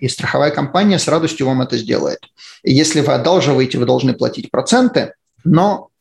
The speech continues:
вы не обязаны вообще никогда эту сумму возвращать, вы обязаны только платить процент. Проценты reasonable, скажем, там пять-шесть процентов годовых, в зависимости от инфляции.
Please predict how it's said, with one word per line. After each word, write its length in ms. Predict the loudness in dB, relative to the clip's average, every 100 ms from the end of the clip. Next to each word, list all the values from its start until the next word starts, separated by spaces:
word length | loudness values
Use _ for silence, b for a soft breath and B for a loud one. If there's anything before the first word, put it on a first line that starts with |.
| _ -6
вы 180 | 0 2
не 120 | 2
обязаны 380 | 0 0 0 0
вообще 220 | -2 -4
никогда 260 | -4 0 -2
эту 100 | -2
сумму 300 | -4 0 2
возвращать, 480 | 2 2 0 0 0
вы 60 |
обязаны 300 | 2 0 0
только 240 | -4 -6 -4
платить 340 | -4 -4 -4
процент. 420 | -6 -4 -6 -6
Проценты 460 | -6 -2 0 0 2
reasonable, 520 | 4 4 4 4 0
скажем, 340 | -2 -6 -6 -4
там 180 | -6 -2
пять-шесть 480 | -2 0 -2 -2
процентов 460 | -2 -2 -2 -4 -4
годовых, 480 | 0 2 4 2 -4 B B B
в 60 | 0
зависимости 580 | 2 2 0 -2 -2 -4
от 100 | -4
инфляции. 580 | -2 -2 -2 -6 -12